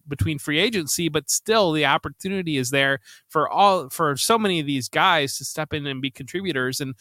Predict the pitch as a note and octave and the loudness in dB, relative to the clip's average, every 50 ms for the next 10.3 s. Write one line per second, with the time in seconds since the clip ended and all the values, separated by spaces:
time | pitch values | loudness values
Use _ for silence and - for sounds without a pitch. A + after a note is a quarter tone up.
0 | - - - - - C3+ D#3+ F3+ G3 G3 F#3+ F#3+ F3+ E3+ D#3+ D#3 C3 E3+ F3+ G#3 | -18 -20 -20 -2 2 2 4 4 4 2 2 2 2 2 0 0 0 0 -2 0
1 | F#3+ D3 C3+ C3 B2 B2 - E3 D3+ D3 C3 - - D3+ - A#2 - C#3 E3+ F#3+ | 0 0 0 0 -2 -2 -2 -2 0 0 -2 -2 -4 -4 -6 -6 -2 0 0 2
2 | F#3+ F#3 F3 E3 D3 A#2+ G#2+ G#2 A#2+ - - - G3 F#3 F#3 F3 E3+ C#3+ C3+ - | 2 0 0 -2 -4 -6 -6 -8 -8 -6 0 0 0 2 2 2 0 0 0 -4
3 | - _ - F3+ D#3 - - - - F3 D#3+ D3+ D3+ D3 C#3 C#3 C3 C3+ C#3+ D3 | -6 _ -8 -8 -8 -8 -12 -8 -6 -4 -2 -2 -4 -4 -4 -6 -2 0 0 0
4 | D3 _ D#3 C#3 C3 C3+ C3 C#3 - - C3+ B2 B2+ A#2 B2+ C3+ C3 A#2+ - - | 0 _ -8 -10 -6 -4 -6 -4 -6 -10 -10 -8 -6 -4 -4 -4 -4 -4 -6 -6
5 | D#3 D#3 D#3+ F3 - - - F#3+ F3+ - _ - F#3+ F#3+ F#3+ F3+ F#3 F#3+ F#3+ F#3 | -6 -6 -6 -6 -4 -2 0 0 0 -2 _ 0 0 0 0 -2 -4 -4 -2 -4
6 | F#3+ - - - - _ _ - A2+ A2+ A2+ A2+ G#2+ G#2 _ - - E3 D#3 - | -4 -6 -10 -20 -20 _ _ -14 -12 -12 -12 -14 -16 -20 _ -6 -4 -4 -4 -2
7 | - D#3+ D3 C#3+ D3 C#3 C3+ C3 C3 C3 C3+ A#2+ D3+ D3 C#3+ - D3 C#3 C#3 - | -4 -6 -6 -6 -2 0 2 2 2 2 2 0 -2 -2 -2 -2 -4 -4 -4 -4
8 | - D3 C#3 C3 - - C3 - D3+ D3 - - - C#3+ B2 B2 - A3+ B3+ A#3 | -2 -2 -2 -2 -2 -6 -4 -4 -4 -4 -4 -4 -4 -4 -4 0 2 2 2 4
9 | F3+ E3 D3+ D3+ - - - _ - - - _ _ - D3 E3 E3+ E3+ F#3 E3+ | 4 4 4 4 2 0 -10 _ -14 -20 -20 _ _ -4 -4 -2 2 2 2 2
10 | D3+ D3+ D#3 D3 A2+ G#2 | 2 2 -2 -4 -4 -8